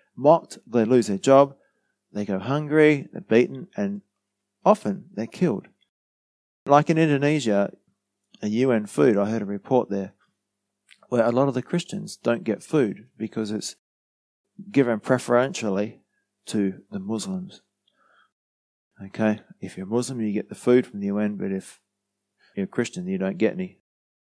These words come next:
I'm not saying it's the U N's fault, it's the, the way things are in Indonesia. So what about us in Australia?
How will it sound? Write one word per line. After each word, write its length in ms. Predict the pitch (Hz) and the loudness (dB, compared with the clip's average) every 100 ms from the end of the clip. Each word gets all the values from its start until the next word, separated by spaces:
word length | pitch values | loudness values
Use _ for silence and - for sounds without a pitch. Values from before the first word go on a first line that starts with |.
| _ _ - | _ _ -12
I'm 140 | 95 | -6
not 160 | 107 - | -6 -4
saying 220 | 107 101 | -2 -2
it's 100 | 95 | -2
the 80 | 98 | -4
U 140 | 104 | -4
N's 160 | 92 - | -4 -2
fault, 240 | 117 104 - _ - | 0 0 -4 _ -8
it's 260 | 95 - | -8 -8
the, 260 | - 87 - _ _ _ _ _ _ | -8 -8 -10 _ _ _ _ _ _
the 80 | 92 | 0
way 160 | 95 | 0
things 260 | 95 95 98 | 0 -2 -2
are 160 | 98 92 | -2 0
in 80 | |
Indonesia. 680 | 95 90 95 107 120 98 101 - _ _ _ _ _ _ _ _ _ _ _ _ _ _ _ _ _ - | -4 -4 -2 -2 -2 -6 -8 -14 _ _ _ _ _ _ _ _ _ _ _ _ _ _ _ _ _ 2
So 240 | 185 170 | 6 6
what 200 | 170 220 | 6 6
about 220 | 190 170 | 6 6
us 220 | 156 147 | 4 4
in 80 | 139 | 0
Australia? 560 | 127 - 147 143 101 | -2 2 4 6 4